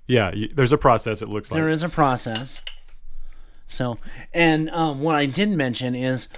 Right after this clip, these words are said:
Speaker 2: when you go through the whole ceremony, it's kinda neat. They have this, these helpers that come around, and they'll place your hilt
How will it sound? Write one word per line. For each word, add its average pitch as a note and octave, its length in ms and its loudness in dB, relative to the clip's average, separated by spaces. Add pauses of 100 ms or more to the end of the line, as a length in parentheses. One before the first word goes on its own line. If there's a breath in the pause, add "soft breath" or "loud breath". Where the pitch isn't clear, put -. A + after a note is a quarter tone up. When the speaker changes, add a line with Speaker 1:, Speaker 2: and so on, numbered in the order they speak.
(120)
Speaker 2:
when F#3 220 4
you F3+ 200 4
go F3 240 6
through F3 320 0
the D3+ 180 4
whole D#3 220 4
ceremony, A2+ 680 -4 (360 loud breath)
it's B2 220 -4
kinda D3 260 4
neat. D3 300 0
They C3 120 2
have C3 460 0 (640 soft breath)
this, C#3 800 2
these C#3 460 0
helpers E3+ 500 6
that D#3 120 -2
come D#3 180 0
around, C3 560 2 (480 soft breath)
and D#3 240 6
they'll E3+ 180 6
place - 800 2
your D#3+ 520 -2 (200)
hilt D#3 540 2